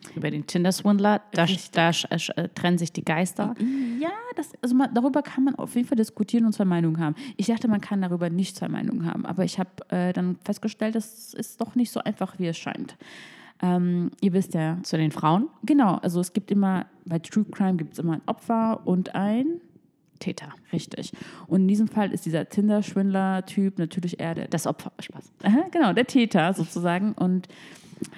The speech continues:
Speaker 2: ja, die Frauen sind, äh, die Opfer in dieser Geschichte und,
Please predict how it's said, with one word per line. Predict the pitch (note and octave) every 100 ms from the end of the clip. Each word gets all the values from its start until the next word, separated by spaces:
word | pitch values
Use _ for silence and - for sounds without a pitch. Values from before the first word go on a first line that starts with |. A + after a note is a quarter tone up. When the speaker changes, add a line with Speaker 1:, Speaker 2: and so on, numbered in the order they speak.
| -
Speaker 2:
ja, | G#3 E3 -
die | - F3+
Frauen | - - G#3 A#3
sind, | G3 F#3 F3+ F3+ -
äh, | F3+ F#3 F3+ -
die | G3 - - -
Opfer | G3+ - - C4 D4 E4+
in | A3
dieser | A3+ A#3
Geschichte | A3+ - B3+ B3+ - D4 D4 -
und, | G3+ G3+ G3+ G#3